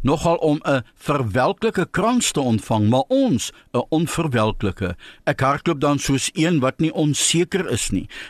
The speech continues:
Ek slaan met die vuis soos een wat nie in die lug slaan nie, maar ek kastei my liggaam en maak dit diensbaar, dat ek nie miskien, terwyl ek vir ander gepreek het, self verwerplik sou wees nie.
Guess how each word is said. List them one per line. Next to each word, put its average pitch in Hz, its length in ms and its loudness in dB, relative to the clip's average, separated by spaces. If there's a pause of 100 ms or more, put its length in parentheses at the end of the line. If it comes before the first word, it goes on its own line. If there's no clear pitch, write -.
Ek 165 160 0
slaan 180 440 2
met 190 100 2
die 180 120 0
vuis 185 340 0
soos 160 220 -2
een 175 180 0
wat 151 180 -2
nie 190 140 0
in 190 180 0
die 180 140 2
lug 143 340 2
slaan 113 420 0
nie, 95 220 -4 (320)
maar 120 200 2
ek 123 160 0
kastei 160 420 -2
my 175 160 2
liggaam 175 480 0 (260)
en 135 200 2
maak 120 320 2
dit 240 160 -2
diensbaar, 110 840 0 (220)
dat 165 180 -2
ek 196 160 -2
nie 285 140 4
miskien, 196 720 0
terwyl 147 380 0
ek 262 140 -2
vir 175 140 -2
ander 214 320 2
gepreek 185 580 -2
het, 113 200 -2
self 240 560 -2 (220)
verwerplik 113 640 -2
sou 104 240 0
wees 95 340 -2
nie. 101 140 -2